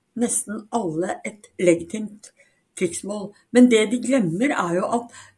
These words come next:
palestinerne på Gazastripen er jo ikke Hamas.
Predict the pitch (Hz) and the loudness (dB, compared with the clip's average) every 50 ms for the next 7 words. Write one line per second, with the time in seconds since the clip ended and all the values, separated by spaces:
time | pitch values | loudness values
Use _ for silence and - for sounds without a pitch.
0 | _ _ - 208 220 262 247 - - 180 170 165 175 180 196 202 208 226 240 226 | _ _ -8 -4 -2 -2 -2 -2 -2 -2 -4 -2 -4 -4 -6 -6 -4 -6 -6 -2
1 | - 269 254 175 165 139 139 - - 196 - - 214 196 196 247 240 233 - - | -2 -4 -2 0 0 0 0 -2 -8 -10 -10 -8 -10 -8 -4 -4 -4 -4 -6 -12
2 | 135 143 165 196 240 - - - - 165 175 214 226 240 269 262 - - - - | -8 -6 -4 -4 -4 -4 -6 -8 -10 -10 -6 -4 -2 0 0 0 -2 -2 -6 -8